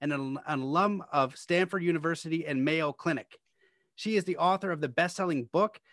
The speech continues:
Bridging Science and Spirit, The Genius of William A. Tiller's Physics,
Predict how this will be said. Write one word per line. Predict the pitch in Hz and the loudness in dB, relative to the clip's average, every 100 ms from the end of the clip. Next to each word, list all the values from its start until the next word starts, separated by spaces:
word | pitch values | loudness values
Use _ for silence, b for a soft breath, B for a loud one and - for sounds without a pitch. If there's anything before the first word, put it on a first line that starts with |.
| b b | b b
Bridging | - 170 175 | 0 2 2
Science | 156 185 180 190 180 | 0 2 4 2 0
and | 135 | -8
Spirit, | - - 180 196 180 b b _ | -10 0 2 2 -4 b b _
The | 139 | -6
Genius | 113 - 196 208 190 | -6 -2 0 0 -4
of | - 127 | -6 -4
William | 131 180 185 175 | -2 2 4 2
A. | 160 160 | 0 -2
Tiller's | 156 165 160 147 | -2 -2 0 0
Physics, | - 190 208 202 | 0 0 0 -2